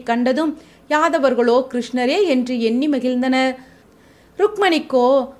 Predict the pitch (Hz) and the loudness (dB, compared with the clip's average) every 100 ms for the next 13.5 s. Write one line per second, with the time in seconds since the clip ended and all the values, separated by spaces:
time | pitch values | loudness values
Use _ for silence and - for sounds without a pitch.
0 | - 285 381 415 269 254 240 247 254 247 | -6 -2 -2 -2 -2 0 0 -2 -4 -4
1 | 220 254 269 269 226 240 233 392 285 262 | -2 0 0 0 0 -2 -2 -4 -2 0
2 | 247 269 262 269 269 262 - - - 269 | 2 2 2 2 -2 -4 -12 -18 -2 2
3 | 277 254 240 240 254 254 254 254 247 247 | 4 2 0 -2 -2 -2 -2 0 0 0
4 | 254 247 254 262 254 240 247 320 262 226 | -2 -2 -2 -6 -2 0 0 0 2 4
5 | 233 240 254 240 247 339 277 240 247 247 | 4 4 2 0 -2 -2 -2 0 2 4
6 | 247 247 - - _ 220 262 294 339 262 | 2 -2 -14 -20 _ -4 0 0 0 -2
7 | 254 262 247 240 262 262 220 220 233 240 | -4 -2 0 0 -2 -8 -6 -2 -2 -2
8 | 302 330 254 247 294 311 - - - 240 | -2 -2 -2 0 -2 -6 -12 -16 -4 -2
9 | 277 277 240 220 - 240 254 262 - 254 | 0 0 0 -2 -2 -2 0 -2 -2 -4
10 | 277 302 302 247 240 247 233 240 220 233 | -2 -2 -2 -2 -2 -4 -4 -2 0 0
11 | 311 381 - - - - 247 247 262 240 | 0 -4 -8 -18 -18 -6 -6 -4 -4 -2
12 | 214 240 202 196 214 240 233 233 220 226 | 0 -2 -2 -4 -2 -2 -2 -2 -2 -2
13 | 392 349 254 269 277 | -2 -2 -4 -4 -4